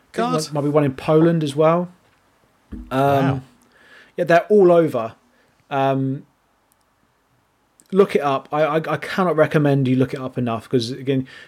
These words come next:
Speaker 2: you might find your next favourite band. And you, and how cool would it be to say, "I was there for their first shows"?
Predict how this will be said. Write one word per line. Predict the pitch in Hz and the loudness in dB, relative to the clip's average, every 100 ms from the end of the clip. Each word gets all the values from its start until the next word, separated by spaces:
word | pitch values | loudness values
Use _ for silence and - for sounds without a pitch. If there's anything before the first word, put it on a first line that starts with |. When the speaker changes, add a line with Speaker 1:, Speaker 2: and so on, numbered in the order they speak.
| - | -2
Speaker 2:
you | 156 170 | 2 4
might | 175 | 2
find | - 156 143 | 2 2 4
your | 143 | 2
next | 139 135 | 0 -4
favourite | - 131 131 127 | -2 0 0 -4
band. | 123 107 104 - _ _ _ _ _ - | -4 -4 -10 -14 _ _ _ _ _ -4
And | 127 127 127 127 135 | 2 4 2 0 -2
you, | 143 156 135 - | 0 0 -2 -4
and | 147 147 - | -4 -4 -4
how | 151 | -2
cool | 165 196 175 | 2 4 4
would | 175 147 | 4 0
it | |
be | 147 147 | -4 -4
to | 131 | -4
say, | 151 120 107 107 _ _ - | -2 -2 -2 -8 _ _ -6
"I | 143 151 | 2 2
was | 151 127 | 2 -2
there | 139 117 107 123 _ _ | 0 0 -4 -10 _ _
for | - | -4
their | 131 120 | -2 -2
first | - 139 127 | 0 0 0
shows"? | - 139 113 113 113 - | 0 -2 -2 -4 -10 -16